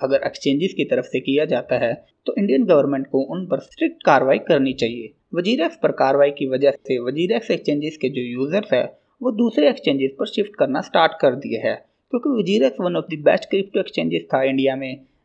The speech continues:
जिस पर ईडी ने पूरी तरह से इन्वेस्टिगेशन स्टार्ट कर दी है और नाइन मिलियन के राउंड एसेट्स को भी फ्रीज किया गया है। इसके साथ ही वजीरेक्स की ओनरशिप को लेकर भी अभी तक कुछ क्लियर नहीं हो पाया है। ऐसे में इन्वेस्टर्स और यूजर्स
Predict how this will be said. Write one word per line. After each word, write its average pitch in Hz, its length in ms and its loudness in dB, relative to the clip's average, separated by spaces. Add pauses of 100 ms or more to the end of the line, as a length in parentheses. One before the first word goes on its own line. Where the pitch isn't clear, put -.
जिस 240 200 -2
पर 170 200 0
ईडी 139 260 -2
ने 139 120 -2
पूरी 180 260 -4
तरह 147 180 2
से - 120 -4
इन्वेस्टिगेशन 127 640 -4
स्टार्ट 139 360 -4
कर 127 180 0
दी 135 180 -8
है 127 160 -2 (400)
और 240 120 2
नाइन 240 360 0
मिलियन 160 300 2
के 127 140 2
राउंड 123 320 -2 (100)
एसेट्स 202 320 0
को - 120 -2
भी 143 120 -2
फ्रीज 165 320 -4
किया 143 240 2
गया 120 240 0
है। 95 160 -8 (480)
इसके 294 240 -2
साथ 135 280 -2
ही 123 60 2
वजीरेक्स 143 520 0
की - 160 -8
ओनरशिप 175 440 -4
को 165 60 0
लेकर 135 360 0
भी 127 120 -2
अभी 131 180 -2
तक 143 200 -4
कुछ - 160 -4
क्लियर 127 340 2
नहीं 120 180 -4
हो 120 120 -4
पाया 117 300 0
है। 113 160 -2 (360)
ऐसे 359 240 2
में 247 120 4
इन्वेस्टर्स 139 640 -2 (140)
और 156 220 0
यूजर्स 143 440 0